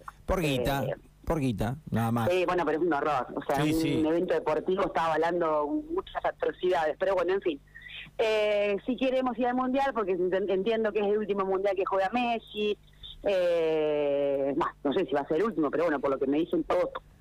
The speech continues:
Speaker 2: suponen que sí. Entiendo que quieran ir,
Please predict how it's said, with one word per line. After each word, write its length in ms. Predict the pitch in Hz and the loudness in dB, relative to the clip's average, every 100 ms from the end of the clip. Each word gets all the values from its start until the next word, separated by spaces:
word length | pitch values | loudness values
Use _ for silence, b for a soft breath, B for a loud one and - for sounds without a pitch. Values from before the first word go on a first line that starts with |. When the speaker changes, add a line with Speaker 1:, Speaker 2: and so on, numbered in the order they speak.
| - | -4
Speaker 2:
suponen 340 | 165 156 165 160 | -2 0 0 0
que 120 | 180 - | 0 0
sí. 180 | 320 320 B B B - | 0 -2 B B B -2
Entiendo 480 | 214 226 262 262 | 0 2 2 2
que 140 | 247 208 | 2 0
quieran 280 | 233 240 269 | 2 2 2
ir, 240 | 302 320 | 2 0